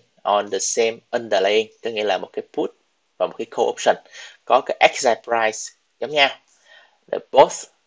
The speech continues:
option have the same expiration, có cùng cái thời gian đáo hạn luôn. Exercise price, rồi, same underlying, same exercise price, same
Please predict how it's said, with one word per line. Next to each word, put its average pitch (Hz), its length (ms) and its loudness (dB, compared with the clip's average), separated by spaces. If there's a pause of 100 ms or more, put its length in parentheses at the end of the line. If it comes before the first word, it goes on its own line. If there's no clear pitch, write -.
(400)
option - 400 0
have - 300 -12
the 101 80 -6
same 117 380 -2
expiration, 110 640 -2 (140)
có 110 160 -8
cùng 98 220 0
cái 110 160 -4
thời 95 120 -2
gian 104 180 -6
đáo 113 100 -2
hạn 98 240 -6
luôn. 113 220 2 (1120)
Exercise 113 460 0
price, 113 480 4 (140)
rồi, 95 200 4 (180)
same 107 260 -4
underlying, 101 600 2
same 107 360 -4 (760)
exercise 127 320 -6
price, 117 420 6 (240)
same 110 380 -2